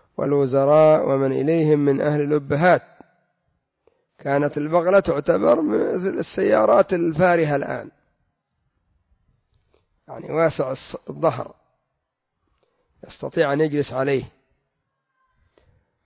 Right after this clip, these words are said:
ويطمئن إليه، وهي في الطول دون الحصان،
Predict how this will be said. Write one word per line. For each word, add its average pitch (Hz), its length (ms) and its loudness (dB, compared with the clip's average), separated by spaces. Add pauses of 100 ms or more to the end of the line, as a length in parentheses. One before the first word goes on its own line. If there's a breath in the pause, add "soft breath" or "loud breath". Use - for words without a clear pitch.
ويطمئن 147 580 2
إليه، 139 540 -4 (1800)
وهي 180 380 6
في 165 80 0
الطول 214 540 2
دون 220 260 6
الحصان، 123 560 -4